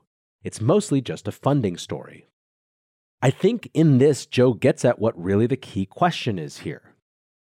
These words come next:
Holding aside all the admonitions to just survive and keep cash tight and yada yada, what are the odds that, one, inflation is tamed and recession is either the cause of the taming or the result,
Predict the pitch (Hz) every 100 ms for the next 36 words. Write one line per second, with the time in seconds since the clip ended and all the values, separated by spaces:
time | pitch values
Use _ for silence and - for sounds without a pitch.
0 | _ - 143 160 143 135 131 120 123 117
1 | 110 120 123 123 120 127 - 92 92 90
2 | 95 131 131 123 104 107 - 92 80 -
3 | 143 139 127 87 80 78 87 127 127 120
4 | 117 _ _ _ 104 185 208 143 113 113
5 | - 92 98 92 143 98 123 - _ -
6 | 110 - 139 147 160 120 - - 98 82
7 | 92 - - 123 120 123 - 120 104 101
8 | 95 - - 104 101 101 - 107 101 98
9 | 107 107 127 85 98 -